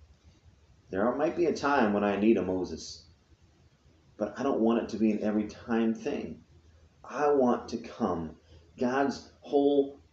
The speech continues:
aspect with these people here is he wanted a relationship with them. We go all the way back, as we've been talking about, all the way back to the beginning. We see that God's wanted a relationship with his people since the very beginning.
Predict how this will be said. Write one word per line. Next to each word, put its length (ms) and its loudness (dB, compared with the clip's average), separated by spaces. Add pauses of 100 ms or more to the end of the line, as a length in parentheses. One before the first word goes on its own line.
(640)
aspect 580 2
with 140 4
these 180 0
people 320 4
here 100 8
is 100 6
he 80 4
wanted 360 6
a 20 6
relationship 800 6
with 160 4
them. 240 4
We 100 4
go 220 4
all 200 8
the 120 8
way 100 8
back, 280 4
as 100 2
we've 100 4
been 120 2
talking 200 2
about, 160 2
all 220 8
the 60 8
way 40 -2
back 220 4
to 60 -2
the 100 2
beginning. 280 6
We 100 4
see 240 2
that 140 4
God's 300 6
wanted 240 6
a 40 6
relationship 520 4
with 80 -4
his 140 4
people 320 2
since 280 0
the 140 6
very 260 6
beginning. 640 4